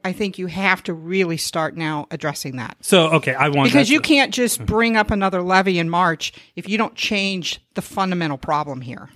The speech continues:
Speaker 2: If this levy had gone down that fifty-five to forty-five, I, I would be sitting here right now going, "Wow, that's a beating."
Speaker 1: Mm-hmm.
Speaker 2: It's a, that's a beating. The school has something. They need to talk to people. They need to get it down. They need to figure out what they can do.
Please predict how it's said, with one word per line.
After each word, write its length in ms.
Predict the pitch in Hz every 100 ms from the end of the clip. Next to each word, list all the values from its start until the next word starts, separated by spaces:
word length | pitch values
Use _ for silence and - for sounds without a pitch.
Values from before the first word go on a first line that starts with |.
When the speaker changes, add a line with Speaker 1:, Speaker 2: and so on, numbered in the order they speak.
| -
Speaker 2:
If 160 | 156
this 240 | 175 208 208
levy 640 | 185 156 143 139 131 131 -
had 320 | - 127 120
gone 300 | 120 120 113
down 580 | 110 107 110 107 107 95 _ _ _ _ _ 160 156
that 260 | 135 131
fifty-five 540 | - 139 - 123 120 104
to 80 | 107
forty-five, 600 | - 98 95 110 87 - _ _ _ _ _ _
I, 80 | 131 131
I 160 | 123
would 140 | 127 117
be 120 | 120
sitting 240 | - 131
here 120 | 131
right 160 | 117 113
now 160 | 113 110
going, 240 | 110 107
"Wow, 180 | 110 113
that's 200 | 110 -
a 40 |
beating." 420 | 101 110 107 95 - _ _ -
Speaker 1:
Mm-hmm. 260 | 202 190 185
Speaker 2:
It's 80 | -
a, 200 | 123 117
that's 180 | 113 120
a 40 |
beating. 360 | 113 117 110 101
The 60 | 101
school 260 | - 120
has 160 | 117 113
something. 440 | - 113 117 110
They 120 | 110
need 140 | 110 113
to 60 | 104
talk 300 | - 113 -
to 60 |
people. 280 | 117 117 117
They 120 | 110
need 160 | 110 110
to 60 | 107
get 160 | 110
it 80 | 104
down. 220 | 139 107
They 160 | 127 135
need 280 | 131 143 139
to 80 | 131
figure 360 | - 135 120 117
out 240 | 113 110
what 240 | 117 120
they 160 | - 110
can 200 | - 113
do. 160 | 107